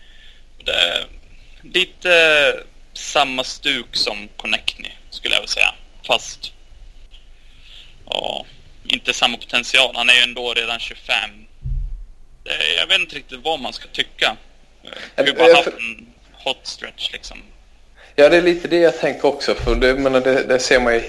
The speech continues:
Speaker 2: hela tiden. Spelare kommer
Speaker 1: Ja.
Speaker 2: upp, gör det bra i ett tjugotal matcher och sen, sen försvinner man. Men det känns som det, alltså, och inte bara bland Flyers-fans. Alltså, bara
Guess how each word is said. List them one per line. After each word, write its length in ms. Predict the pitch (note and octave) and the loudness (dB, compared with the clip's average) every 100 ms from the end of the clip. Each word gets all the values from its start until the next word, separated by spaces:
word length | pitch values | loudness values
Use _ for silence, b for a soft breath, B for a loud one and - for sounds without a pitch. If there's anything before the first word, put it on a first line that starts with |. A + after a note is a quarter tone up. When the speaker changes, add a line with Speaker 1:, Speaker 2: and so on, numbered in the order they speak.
| - | -6
Speaker 2:
hela 260 | C3+ A#2+ G#2+ | 2 4 4
tiden. 360 | - G2 - - - - - - | 2 -4 -4 -12 -18 -20 -20 -12
Spelare 360 | - A#2+ A2+ | 0 2 2
kommer 260 | - A2+ A#2 | 2 2 2
Speaker 1:
Ja. 60 | |
Speaker 2:
upp, 80 | A2 - | 0 -4
gör 260 | A#2+ A#2 | -2 2
det 80 | A2+ | 2
bra 320 | A2 A2 G#2+ | 6 6 6
i 160 | G#2+ G#2+ | 4 0
ett 120 | G#2+ | -4
tjugotal 420 | - A2 G#2 G#2+ G2+ | -6 -6 -2 -2 0
matcher 260 | G#2 - | -2 -2
och 80 | F#2 | -6
sen, 240 | G2+ G2 - - | -6 -6 -10 -12
sen 120 | A2+ | -12
försvinner 340 | - A#2+ G#2+ | -4 0 2
man. 100 | A2 | 2
Men 60 | A2+ | 0
det 60 | A#2+ | 2
känns 220 | B2+ G#2 | 2 2
som 180 | A2+ A2 | 0 4
det, 220 | - B B B | 2 B B B
alltså, 240 | - B2+ C3+ | 0 4 6
och 120 | C3 | 6
inte 160 | C3 B2 | 4 4
bara 300 | D#3 D3 - | 4 4 0
bland 180 | B2 | 0
Flyers-fans. 880 | - - A2+ G#2+ - - G2 - - - - | 0 0 2 2 -4 -4 -4 -6 -10 -12 -12
Alltså, 200 | A#2+ B2+ | -8 0
bara 340 | B2+ B2+ B2 | 4 4 2